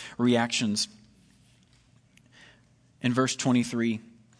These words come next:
Jesus looked around and said to his disciples, "How hard it is for those who have wealth to enter the kingdom of God."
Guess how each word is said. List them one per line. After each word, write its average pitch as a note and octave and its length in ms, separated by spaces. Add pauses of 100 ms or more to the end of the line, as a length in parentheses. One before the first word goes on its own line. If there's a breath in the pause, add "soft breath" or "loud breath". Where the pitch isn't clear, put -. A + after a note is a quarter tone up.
(240 loud breath)
Jesus D#3+ 280
looked E3 300
around D#3+ 420
and D3 140
said F3 240
to D#3 60
his D#3+ 140
disciples, D3+ 640 (500 loud breath)
"How F#3 180
hard G3 480
it A#3 140
is F#3+ 420 (140 loud breath)
for F3+ 180
those F#3 440
who G#3+ 80
have D#3 320
wealth F3+ 500
to F3 200
enter G#3 380
the F#3+ 100
kingdom G3+ 440
of D3+ 140
God." A#2+ 380